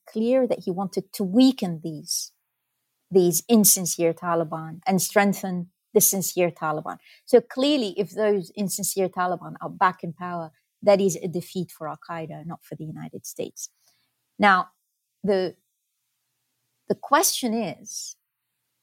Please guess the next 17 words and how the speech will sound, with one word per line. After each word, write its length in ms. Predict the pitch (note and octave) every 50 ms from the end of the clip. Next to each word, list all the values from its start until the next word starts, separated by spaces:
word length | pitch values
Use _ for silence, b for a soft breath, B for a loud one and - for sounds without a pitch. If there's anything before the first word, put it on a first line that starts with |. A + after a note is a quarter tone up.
| _ - -
again, 520 | G#3 F3 G#3+ G3+ F#3 F3 E3 D#3+ E3 F3+ - _ _ _ _ _ _ _ _ _ _ -
um, 380 | G3+ G3 G3 G3 G3 G3 F#3 - _ _ _ _ _ _ _ _ _ _ _ - - - _ _ _ _ _ _ _ _ _ -
moving 520 | G#3 G#3+ A3+ C4 D4+ E4 C#4 C4+ B3+ G3
forward, 460 | E3 - - G3 F#3 - - - - _ _ - - _ _ _ _ _ _ _ _ _ _ _ _ _ _ _ _ _ _ _ _ _ _ _ _ _ _ _ _ _ _ _ -
are 120 | G#3+ A3
there, 320 | G#3 A3+ A3 A3 A3 G3+ - _ _
you 120 | A3+ G#3+
know, 140 | F#3 F3+ G3
that 280 | F#3+ A3 G3+ G#3 G#3+ A3+
there 140 | G#3 G3 F#3+
needs 360 | F#3+ A3 B3+ C4+ - - -
to 100 | - G3
be 200 | F#3 G3 F#3 F3+
some 280 | - - F3+ E3+ E3 - _ _
cold 440 | - - B3 A3+ A3 G#3 F#3+ - -
calculations 1160 | - - F3 F3 E3+ _ - E3+ E3+ E3 E3 D3+ - - - - - G#3+ - - - - _ _ _ _ _ _ _ _ _ _ _ _ _ _ _ _ _ _ _ _ _ _ _ _ _ _ -
about 520 | F#3+ D#3+ - - F#3 F3 E3+ E3+ D#3+ -